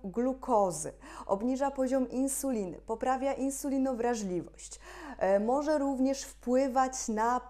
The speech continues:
profil lipidowy, czyli obniżać poziom cholesterolu całkowitego, trójglicerydów, e, oraz tego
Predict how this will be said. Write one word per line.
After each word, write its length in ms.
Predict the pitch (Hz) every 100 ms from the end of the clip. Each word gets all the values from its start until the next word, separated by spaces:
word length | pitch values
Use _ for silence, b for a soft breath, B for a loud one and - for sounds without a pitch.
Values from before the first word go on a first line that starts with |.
| -
profil 600 | 254 277 320 254 220 202
lipidowy, 720 | 196 202 208 180 170 160 175 262 415 B 453 339 -
czyli 280 | 349 403
obniżać 600 | - 262 277 302 294 285
poziom 460 | - 214 247 240 226
cholesterolu 840 | 226 226 220 214 - 185 185 180 165
całkowitego, 960 | - 240 311 294 247 233 240 226 196
trójglicerydów, 1080 | 180 185 233 233 233 233 233 220 202 202 190 B B 320 -
e, 260 | 208 214 320
oraz 300 | 427 403 -
tego 320 | 311 320